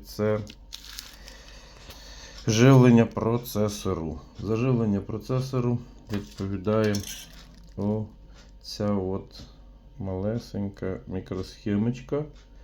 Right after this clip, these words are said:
Це преобразувач, перетворювач сімдесят п'ять тридцять три.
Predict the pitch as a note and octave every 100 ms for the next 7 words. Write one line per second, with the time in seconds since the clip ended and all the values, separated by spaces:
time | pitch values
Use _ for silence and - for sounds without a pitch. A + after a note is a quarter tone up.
0 | - - - - - A2+ A2 G#2+ - -
1 | - - - - G2+ G2+ F#2+ F#2+ G2+ A2+
2 | C#3+ C#3 - - - A2+ A2 A2+ A#2 A#2
3 | A2 G#2 - - G2 F#2 - F#2+ - A2+
4 | G#2+ - G2 - E2+ - D#2 D2+